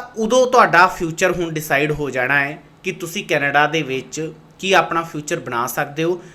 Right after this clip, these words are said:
ਜਾਂ ਤੁਹਾਡਾ ਫਿਊਚਰ ਜਿਹੜਾ ਉਹ ਤਬਾਹ ਹੋ ਜਾਵੇਗਾ, ਟੈਨਸ਼ਨਾਂ ਵੱਧ ਜਾਣਗੀਆਂ। ਏਜੰਟ ਇੱਕ ਪਾਸਿਓਂ ਹਟੇ ਨੇ,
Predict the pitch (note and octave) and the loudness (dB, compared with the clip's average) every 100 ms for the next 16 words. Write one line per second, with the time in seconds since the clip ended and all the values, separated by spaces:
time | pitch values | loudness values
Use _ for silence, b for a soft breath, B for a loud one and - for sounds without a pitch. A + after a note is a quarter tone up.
0 | - D3+ F#3+ G3 G#3 F3+ E3 D#3+ C#3 E3 | -12 4 6 6 4 2 0 -4 -10 -6
1 | D#3+ B2+ D#3 F3+ F#3 E3+ E3 F#3 F3 D#3 | -6 -4 -4 -4 -8 4 8 10 8 2
2 | B2 A#2+ G#2+ F#2+ - G3 F#3+ - G3 E3+ | 0 -2 -4 -8 0 4 4 2 0 2
3 | D#3+ D#3 C3+ B2+ A2 - - _ _ _ | 2 0 -4 -6 -10 -14 -20 _ _ _
4 | _ _ _ _ _ B B B B B | _ _ _ _ _ B B B B B
5 | - G3+ F#3 A#3+ B3 A#3+ C4+ B3+ - - | 0 2 8 10 10 6 -2 -2 -6 -18
6 | - G#3+ A3 - A3 A3+ A#3+ G3 E3 F#3+ | -2 0 0 2 2 2 -2 -2 0 0
7 | F#3+ | 0